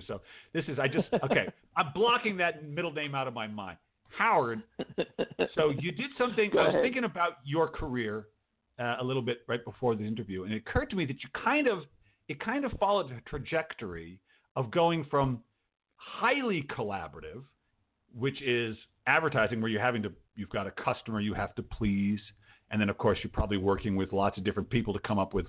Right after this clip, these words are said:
Speaker 1: whatever ad campaign, to television and film, which is also collaborative, to novels, which is, mm, just a little, not that collaborative at all, really. Uh, is that a fair,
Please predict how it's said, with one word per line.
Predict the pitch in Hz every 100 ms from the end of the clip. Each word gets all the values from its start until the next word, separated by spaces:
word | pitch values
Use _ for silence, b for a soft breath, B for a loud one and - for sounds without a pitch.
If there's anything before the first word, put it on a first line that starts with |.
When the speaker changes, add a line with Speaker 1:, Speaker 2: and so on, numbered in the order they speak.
| -
Speaker 1:
whatever | 101 87 92
ad | 127 160
campaign, | - 92 101 90 87 B B
to | 123
television | - 160 147 139 123
and | 113 -
film, | 185 180
which | 135 123
is | 123
also | 185 165
collaborative, | - 123 120 117 110
to | -
novels, | 113 151 180 139 117
which | 107 117
is, | 147 147 147
mm, | 165 160 165 165 160
just | 180 190
a | 151
little, | 151 185 180 - -
not | 139 139 -
that | 123 -
collaborative | 113 107 104 95 82
at |
all, | 80 78 76 82
really. | 85 71 65 _ B B B -
Uh, | 127 117 110 113 156
is | 185
that | 156
a | 143
fair, | - 156 151 147